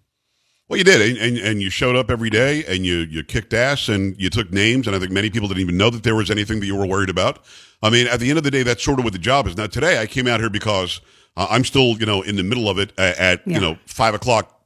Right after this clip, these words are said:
Speaker 1: Central when we start the show, and I'm trying to get the show on the air, and I'm like, "I'm talking about this," without being s-, very specific,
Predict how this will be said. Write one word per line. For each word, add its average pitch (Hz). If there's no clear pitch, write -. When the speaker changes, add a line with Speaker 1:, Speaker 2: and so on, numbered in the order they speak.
Speaker 1:
Central 95
when 90
we 87
start 101
the -
show, 85
and 107
I'm 101
trying 131
to 123
get 113
the 107
show 120
on 104
the 92
air, 113
and 95
I'm 98
like, 113
"I'm 202
talking 175
about 87
this," 62
without -
being 175
s-, -
very 127
specific, 98